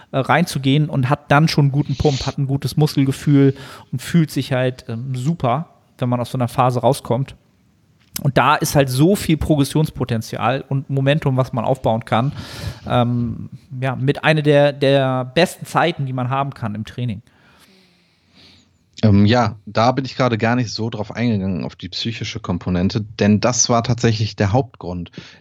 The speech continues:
Speaker 2: Die physischen Kleinigkeiten, die sich angehäuft haben, mh, ja, die waren jetzt nicht so stark ausgeprägt. Die waren am Ende eines Mesozyklus und das war auch, ja, das war die Konsequenz von hartem Training.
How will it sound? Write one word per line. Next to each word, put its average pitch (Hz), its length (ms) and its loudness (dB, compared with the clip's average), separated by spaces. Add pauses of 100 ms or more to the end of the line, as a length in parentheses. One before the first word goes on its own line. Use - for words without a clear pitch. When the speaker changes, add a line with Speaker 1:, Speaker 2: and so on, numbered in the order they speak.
(160)
Speaker 2:
Die 98 340 -2 (460)
physischen 113 560 0
Kleinigkeiten, 117 800 2
die 104 80 0
sich 98 260 -8
angehäuft 107 460 4
haben, 101 340 2 (540)
mh, 92 340 0
ja, 101 180 4
die 95 140 2
waren 95 140 2
jetzt 92 180 -2
nicht - 140 -4
so - 80 -8
stark - 320 -4
ausgeprägt. 87 500 -2
Die 92 80 -2
waren 123 160 2
am 110 80 0
Ende 131 240 -4
eines 110 420 -6
Mesozyklus 113 800 -2 (640)
und 92 580 0
das 85 160 -6
war 104 120 4
auch, - 260 0 (800)
ja, 98 160 2
das - 200 -4
war 104 100 2
die 101 100 -4
Konsequenz 98 520 0
von 90 180 -2
hartem 92 240 0
Training. 90 440 0